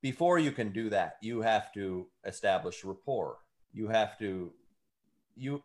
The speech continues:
pe-, somebody has to know you're on their side, that you understand what they're going through and the things that are troubling them. And if you start by pushing back, even if you do it courteously, you're often not going to get anywhere.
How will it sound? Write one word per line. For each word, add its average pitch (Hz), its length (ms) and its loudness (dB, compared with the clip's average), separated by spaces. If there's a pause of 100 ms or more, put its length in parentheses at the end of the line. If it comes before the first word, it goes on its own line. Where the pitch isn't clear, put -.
pe-, 156 160 -4
somebody 175 320 -2
has 139 200 4
to 113 60 -6
know 113 240 2
you're 104 200 2
on 98 160 0
their 87 160 -4
side, 76 480 -6 (560)
that 120 200 -2
you 113 180 -2
understand 104 600 0
what 92 140 -4
they're 92 220 -2
going 87 280 -4
through 80 360 -8
and 80 180 -12
the 78 80 -10
things 92 280 -10
that 85 100 -8
are 80 60 -10
troubling 82 440 -8
them. 73 160 -12 (720)
And 95 360 -2
if 110 120 -8
you 127 120 -4
start 139 380 6
by 110 120 8
pushing 101 400 -4
back, 87 280 2
even 98 220 -4
if 90 120 -10
you 92 140 -4
do 87 180 -4
it 80 120 -8 (320)
courteously, 92 720 -4 (360)
you're 104 180 4
often 98 320 4
not 85 200 -2
going 82 220 -6
to 78 60 -14
get 78 220 -10
anywhere. 60 440 -12